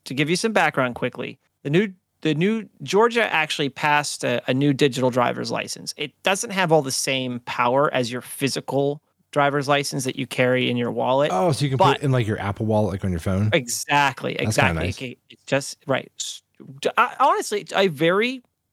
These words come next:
Speaker 1: cool thing to have, and, and Georgia passed it as a, as an acceptable form of I D in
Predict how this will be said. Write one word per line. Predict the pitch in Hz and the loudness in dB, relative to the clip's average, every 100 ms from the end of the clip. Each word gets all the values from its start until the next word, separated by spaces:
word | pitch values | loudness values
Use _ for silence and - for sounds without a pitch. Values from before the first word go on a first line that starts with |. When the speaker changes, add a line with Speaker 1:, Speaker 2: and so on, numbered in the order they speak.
| _ | _
Speaker 1:
cool | - 139 131 143 196 269 - | -6 -2 2 2 0 -4 -14
thing | - 160 131 156 | -4 0 2 0
to | 196 | 0
have, | 196 294 113 120 | 2 2 0 -2
and, | 135 139 147 | -4 -4 -4
and | 131 120 | -6 -2
Georgia | 147 135 151 160 | 2 2 0 -4
passed | 143 127 135 160 | -2 0 -2 -8
it | - - | -12 -6
as | 120 | -4
a, | 123 127 131 | -4 -4 -4
as | 123 | -4
an | |
acceptable | 123 - - 143 - 135 147 | -4 -4 -4 -2 -2 -2 -2
form | - 131 131 | 0 0 0
of | 143 | 2
I | 131 | 2
D | 135 131 131 | 2 -2 0
in | 147 147 | -2 -4